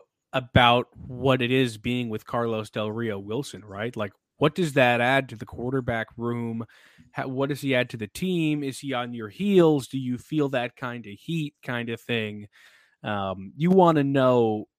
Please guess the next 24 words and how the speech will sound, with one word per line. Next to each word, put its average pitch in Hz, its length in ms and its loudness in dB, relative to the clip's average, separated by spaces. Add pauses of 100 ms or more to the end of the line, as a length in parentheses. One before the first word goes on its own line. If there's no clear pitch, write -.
is 147 180 2
there 143 160 2
competition? 123 840 -8
And 120 200 -12
if 135 220 -6
so, 135 280 -2
what 123 480 0
is 139 180 -2
the 131 100 -4
competition 123 800 -4
doing 117 380 -4
for - 160 -6
your 110 260 -4
game 107 460 -4
right 101 240 -6
now? 110 460 -4 (460)
Because 233 240 6
as 285 180 10
we 160 120 4
know, 110 460 2 (540)
quarterback 226 400 4
competition 123 640 -4
usually 123 300 -6
breeds 110 600 -8